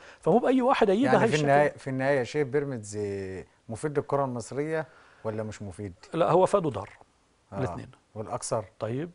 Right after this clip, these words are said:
Speaker 2: النمط الغالب المفيد ولا الضار؟
Speaker 1: يعني هو نقدر نقول ضار اكثر.
Speaker 2: ضار اكثر.
Speaker 1: اه، ليش؟ انت اول شيء مثلًا خدت افضل لاعبين في مصر، عرفت شلون؟ يعني مثلًا كان عندنا مثلًا نقدر نقول ال-، القلب النابض للنادي الاهلي كابتن عبد الله السعيد.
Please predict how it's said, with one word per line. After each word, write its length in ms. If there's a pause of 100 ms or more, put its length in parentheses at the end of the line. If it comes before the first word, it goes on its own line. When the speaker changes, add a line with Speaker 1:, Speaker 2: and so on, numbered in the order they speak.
Speaker 2:
النمط 360
الغالب 380
المفيد 420
ولا 200
الضار؟ 260 (920)
Speaker 1:
يعني 480
هو 460 (260)
نقدر 320
نقول 260
ضار 220
اكثر. 380 (340)
Speaker 2:
ضار 280
اكثر. 240
Speaker 1:
اه، 240
ليش؟ 240
انت 160
اول 260
شيء 140
مثلًا 260
خدت 480
افضل 440
لاعبين 340
في 100
مصر، 260 (340)
عرفت 260
شلون؟ 260 (520)
يعني 120
مثلًا 240
كان 260
عندنا 320
مثلًا 220
نقدر 280
نقول 340
ال-، 320
القلب 360
النابض 340
للنادي 300
الاهلي 240
كابتن 280
عبد 160
الله 100
السعيد. 340